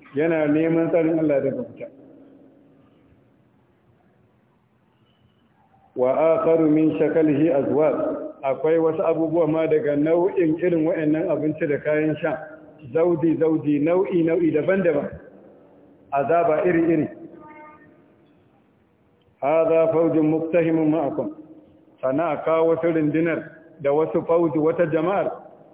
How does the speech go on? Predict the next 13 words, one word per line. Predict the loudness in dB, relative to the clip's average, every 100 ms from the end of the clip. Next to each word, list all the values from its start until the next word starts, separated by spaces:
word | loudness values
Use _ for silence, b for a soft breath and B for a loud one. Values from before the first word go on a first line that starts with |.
| -12
a | -8 -2
ce | -2 0
ga | 0 0
wasu | 0 -2
kuma | -2 0
masu | 0 -2 -4 -6
kafirci | -4 -2 -4 -4
iri | -2 -2 -2
kaza. | -6 -12 -14 -20 -20 -20 -20 -20 _ _ _ -6
Masu | -4 -2 -4
shaidanci | 0 0 0 0 0
iri | 0 0 -2
kaza, | -2 -4